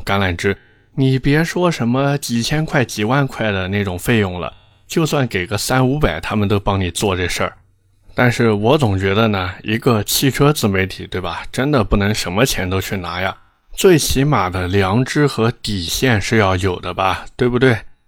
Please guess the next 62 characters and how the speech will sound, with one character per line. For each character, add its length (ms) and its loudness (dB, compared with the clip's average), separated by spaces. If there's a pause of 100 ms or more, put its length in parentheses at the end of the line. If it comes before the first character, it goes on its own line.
(120)
但 140 -2
是 220 2
不 120 -2
管 240 2
我 160 0
在 380 0
这 160 -4
里 160 -2
怎 140 -6
么 120 -2
义 140 2
愤 160 0
填 300 -4
膺 160 2
呢， 160 -4 (400)
反 180 -4
正 200 0
欧 180 0
拉 200 2
已 60 -2
经 320 0
把 160 -2
这 180 -2
事 140 -4
儿 80 -2
做 260 2
了。 140 -6 (380)
我 120 -2
最 160 4
近 200 2
呢， 180 -2
也 180 -2
确 220 0
实 220 -2
看 280 -4
到 160 -2
陆 200 0
陆 120 2
续 200 0
续 180 0
啊， 220 -2
有 180 0
一 60 -2
些 200 0
小 380 -2
的 140 -2
汽 200 -2
车 160 0
自 140 -4
媒 160 0
体 180 -10 (280)
已 200 0
经 240 2
开 300 0
始 260 -4
帮 260 0
欧 140 -2
拉 220 2
在 260 -4
洗 240 -6
地 200 -2
了。 180 -8